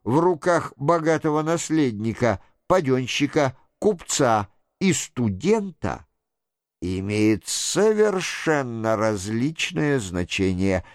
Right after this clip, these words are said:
и смотря по тому, сколько каждый из них сделал, почти ничего или много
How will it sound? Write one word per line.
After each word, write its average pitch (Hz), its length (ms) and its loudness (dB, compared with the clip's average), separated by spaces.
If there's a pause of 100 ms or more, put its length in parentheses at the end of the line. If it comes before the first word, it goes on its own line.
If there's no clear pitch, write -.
(140)
и 175 140 4
смотря 147 580 0
по 147 160 0
тому, 151 420 -2 (160)
сколько 160 1000 0
каждый 127 840 0
из 113 100 -4
них 123 320 0
сделал, 117 960 2 (500)
почти 185 720 0 (200)
ничего 110 960 2 (420)
или 160 440 2 (120)
много 113 920 0